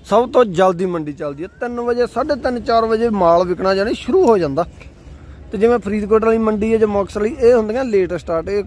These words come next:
ਘੱਟੋ ਘੱਟ ਛੇ, ਸਾਢੇ ਛੇ ਵਜੇ ਆਉਂਦੀਆਂ, ਪਰ ਹੁਣ ਇਹਦਾ ਟਾਈਮ ਜਿਹੜਾ ਲੇਟ ਹੋ ਗਿਆ ਕੋਟਕਪੂਰਾ ਮੰਡੀ ਦਾ ਬਾਈ, ਆ ਪਿਛਲੇ ਤਿੰਨ ਚਾਰ ਦਿਨਾਂ ਤੋਂ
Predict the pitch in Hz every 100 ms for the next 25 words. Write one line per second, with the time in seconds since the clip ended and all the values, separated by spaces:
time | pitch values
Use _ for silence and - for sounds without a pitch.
0 | 214 175 180 196 180 180 175 180 208 190
1 | 190 170 160 160 196 208 190 170 214 220
2 | 240 240 214 196 185 202 190 160 151 175
3 | 156 165 - - - - 185 170 151 156
4 | 143 143 135 139 139 135 - - - -
5 | - 160 - 160 165 170 151 - 196 170
6 | 156 135 147 156 147